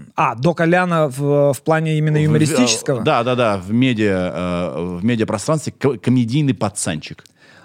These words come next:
Speaker 1: Но именно, чтобы конкретно гопник, такого не было.
Speaker 2: Да.
Speaker 1: То есть были какие-то там, может быть, э, типа хулиганы или шпана, там, как это, ну, то есть они не обозначивали это именно как, э, такого, знаешь,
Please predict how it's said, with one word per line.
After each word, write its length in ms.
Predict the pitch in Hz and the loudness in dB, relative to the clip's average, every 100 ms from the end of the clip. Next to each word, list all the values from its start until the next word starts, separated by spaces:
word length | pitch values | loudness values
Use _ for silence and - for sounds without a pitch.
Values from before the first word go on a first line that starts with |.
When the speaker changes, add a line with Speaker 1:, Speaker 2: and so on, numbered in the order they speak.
| - | 0
Speaker 1:
Но 140 | 180 | 4
именно, 420 | 208 220 220 214 208 | 6 6 6 4 2
чтобы 320 | - - 185 | -2 0 2
конкретно 500 | 180 180 175 190 185 165 | 2 0 2 0 2 0
гопник, 420 | 151 277 190 160 | 2 2 2 -2
такого 340 | 135 156 180 | -2 0 2
не 200 | 175 165 | 2 2
было. 260 | 113 90 85 | 0 -6 -8
Speaker 2:
Да. 80 | 98 | 0
Speaker 1:
То 60 | |
есть 120 | 139 151 | 0 4
были 200 | 202 165 | 4 4
какие-то 360 | 151 143 131 | 0 -4 -8
там, 200 | 127 127 | -4 -4
может 260 | 120 120 117 | -2 -4 -4
быть, 300 | 117 113 - | -4 -6 -6
э, 300 | 113 110 110 98 | -6 -4 -6 -8
типа 360 | 107 107 95 | -10 -10 -10
хулиганы 680 | 87 127 117 123 160 151 117 | -10 -8 -6 -4 -4 -2 -6
или 100 | 107 | -8
шпана, 480 | 107 - 107 127 147 | -10 -10 -8 -6 -6
там, 160 | 107 101 | -6 -10
как 160 | 110 | -10
это, 160 | 123 147 | -12 -6
ну, 80 | 147 | -4
то 60 | |
есть 120 | 139 147 | -4 -2
они 160 | 156 | 0
не 100 | 156 | 2
обозначивали 760 | 151 147 135 180 185 131 127 127 | 2 0 0 -2 -2 -4 -4 -4
это 320 | 117 127 123 | -2 -2 -2
именно 380 | 120 135 127 107 | -2 -2 -2 -4
как, 320 | 123 113 - | -4 -4 -8
э, 600 | 113 110 113 110 110 110 | -6 -4 -2 -4 -4 -6
такого, 340 | 104 113 123 95 | -8 -8 -8 -8
знаешь, 380 | 104 123 117 | -10 -10 -10